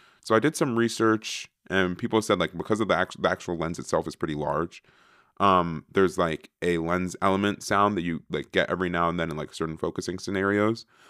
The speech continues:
but it still didn't really touch on the actual focusing itself. And so then I started doing some photo stuff, like, last week, and, um, this was the first time, 'cause for video I normally use manual focus anyway, so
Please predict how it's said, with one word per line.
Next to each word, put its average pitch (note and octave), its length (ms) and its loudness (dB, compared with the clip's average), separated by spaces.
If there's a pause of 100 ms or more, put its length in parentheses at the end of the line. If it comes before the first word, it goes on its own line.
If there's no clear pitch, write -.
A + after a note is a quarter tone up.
(200)
but G2+ 120 2
it - 80 -6
still A#2+ 180 4
didn't C3 160 -2
really A2 120 0
touch - 240 -8
on E2+ 60 -6
the E2+ 100 -8
actual E2 280 -4
focusing F2 440 -6
itself. - 680 -2 (640)
And G#2+ 180 -2
so G#2 440 4
then A2 240 0
I C3+ 60 2
started A#2 280 0
doing G#2 200 0
some E2+ 180 -8
photo C3 380 2
stuff, - 540 -4
like, F2+ 240 -6
last F2+ 300 -4
week, G#2+ 480 -10 (600)
and, F#2 680 0 (160)
um, F2 260 -2
this A2 100 -6
was C3 80 -12
the B2 80 2
first A2 240 0
time, G2+ 140 -2
'cause - 120 -14
for F#2+ 100 -4
video A#2+ 320 0
I G2+ 40 2
normally F2 300 -4
use D#2+ 180 -8
manual E2 300 -6
focus F2+ 360 -6
anyway, G2 420 -6 (340)
so D2+ 420 -6